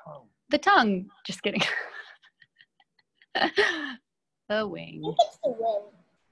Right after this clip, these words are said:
Speaker 2: Yeah, the foot. Just kidding. Okay, so, and we'll close this up and make this kind of a shape. And this you can do really lightly 'cause we're gonna,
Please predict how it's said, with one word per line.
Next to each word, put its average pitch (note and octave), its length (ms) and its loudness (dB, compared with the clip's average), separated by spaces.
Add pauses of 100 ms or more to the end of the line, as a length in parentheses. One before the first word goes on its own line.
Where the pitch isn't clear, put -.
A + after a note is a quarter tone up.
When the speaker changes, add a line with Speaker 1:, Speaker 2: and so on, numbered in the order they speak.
(1800)
Speaker 2:
Yeah, D#4 280 -8 (200)
the B3+ 80 -4
foot. - 300 -2 (100)
Just - 160 -12
kidding. - 240 -10 (640)
Okay, F#3 300 -8
so, - 400 -8
and G3+ 120 -4
we'll F#3+ 160 -6 (180)
close A3+ 400 2
this G3+ 280 -6
up - 280 2
and - 120 -6
make - 260 -6 (720)
this E3+ 280 -16
kind - 180 -10
of - 80 -16
a - 40 -14
shape. - 340 -14 (1160)
And B3+ 140 4
this D#4 180 6
you C#4 80 0
can A#3+ 120 0
do A3+ 120 2
really G3 240 2
lightly F3 340 2
'cause F#3 380 -6
we're G3 160 -4
gonna, F3 340 0